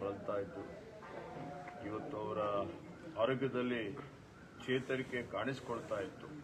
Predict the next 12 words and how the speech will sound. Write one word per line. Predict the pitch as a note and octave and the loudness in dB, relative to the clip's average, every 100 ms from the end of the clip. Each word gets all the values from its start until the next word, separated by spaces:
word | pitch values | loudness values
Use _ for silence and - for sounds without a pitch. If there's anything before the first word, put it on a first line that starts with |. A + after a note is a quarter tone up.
| - D3 - - - - - - - | -10 -10 -10 -12 -10 -10 -8 -10 -4
ಅವರು | A#2 B2+ C3+ C3 C3 | -2 0 2 4 2
ಮತ್ತೆ | B2 A#2 - E3 C#3+ | 2 -2 -2 -2 0
ಚೇತರಿಸ್ಕೊಳ್ತಾರೆ, | D3+ D3 D3+ C#3+ - C#3+ C3+ C#3 C#3 C#3+ C3+ | 0 2 2 2 0 0 4 6 8 8 6
ನಮ್ಮ | B2 A#2 A#2 | 4 2 2
ಮಧ್ಯದಲ್ಲಿ | C3 C#3+ C#3+ C3 | 2 2 4 4
ಇರ್ತಾರೆ | C3 C3+ C#3+ C#3 | 4 8 8 8
ಅನ್ನುವಂಥದ್ದು | C3 A#2 A#2 B2 B2 B2 | 4 2 0 0 0 0
ನಮ್ಮೆಲ್ಲರಿಗೆ | A2 G2 A2+ C3+ C3 B2 A#2 | -2 0 2 4 4 4 4
ಒಂಥರ | G2+ G2+ G#2+ G#2+ A2+ A#2 G2 - - G#2+ | 2 -2 -2 4 6 8 6 0 -8 -4
ವಿಶ್ವಾಸ | A#2+ - B2+ A#2 | -4 6 6 8
ಇತ್ತು. | A2 G2 - - - - - - - - - - - - G#2 | 4 0 -2 -6 -6 -8 -8 -8 -8 -10 -10 -12 -14 -8 0
ನೂರ | B2 | 8